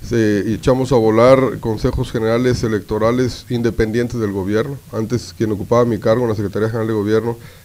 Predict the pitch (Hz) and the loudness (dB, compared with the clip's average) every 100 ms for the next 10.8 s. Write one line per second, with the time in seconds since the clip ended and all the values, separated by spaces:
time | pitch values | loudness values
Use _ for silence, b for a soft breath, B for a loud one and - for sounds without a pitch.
0 | - - 113 123 107 131 147 131 110 123 | -8 -4 -2 -2 0 0 0 -4 -8 -8
1 | - 104 101 113 110 101 98 95 95 92 | -6 -4 -2 -2 -2 -2 -4 -6 -4 -4
2 | 92 92 92 - 123 151 - - B B | -6 -8 -8 -4 -4 -4 -8 -16 B B
3 | B B - 101 92 101 117 - 113 113 | B B -8 -2 4 4 4 2 0 2
4 | 113 104 101 90 120 131 135 139 - - | 2 0 -2 0 2 2 2 -2 -6 -20
5 | b b b b - 113 139 135 151 147 | b b b b 0 6 6 6 4 6
6 | 151 127 - 123 123 143 151 131 - - | 6 4 2 4 6 6 4 2 -8 -4
7 | 123 117 139 156 135 147 147 143 120 139 | -2 4 4 6 6 8 8 4 2 0
8 | 135 135 147 147 131 - 110 - 117 131 | 0 0 2 4 2 0 -4 -2 0 0
9 | 143 147 - 113 107 - 110 107 - 107 | 2 -2 2 4 4 2 0 0 0 -2
10 | 101 127 139 117 101 - 165 170 | 0 -2 -2 -2 -4 -2 -4 -4